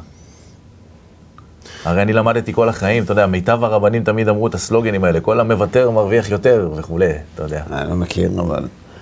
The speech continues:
Speaker 1: שים לך סטיקר כזה באוטו.
Speaker 2: כן. אז ככה, תראה,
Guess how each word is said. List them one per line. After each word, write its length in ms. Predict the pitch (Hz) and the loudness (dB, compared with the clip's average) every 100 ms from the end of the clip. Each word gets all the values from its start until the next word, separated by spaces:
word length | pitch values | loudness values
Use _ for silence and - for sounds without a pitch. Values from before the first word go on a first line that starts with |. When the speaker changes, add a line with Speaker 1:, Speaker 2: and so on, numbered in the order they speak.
| - 90 80 | -16 -14 -14
Speaker 1:
שים 240 | - 123 | -2 0
לך 160 | 104 85 | 0 -4
סטיקר 340 | - 95 82 69 | -6 -6 -6 -8
כזה 140 | 71 69 | -10 -8
באוטו. 300 | 76 76 - | -6 -8 -10
Speaker 2:
כן. 120 | - - - - - - - - - - - - - - - - | -12 -14 -20 -20 -20 -20 -20 -20 -20 -20 -20 -20 -20 -20 -20 -6
אז 200 | 87 87 | -4 -4
ככה, 300 | - 90 - - | -6 -10 -10 -10
תראה, 200 | - | -8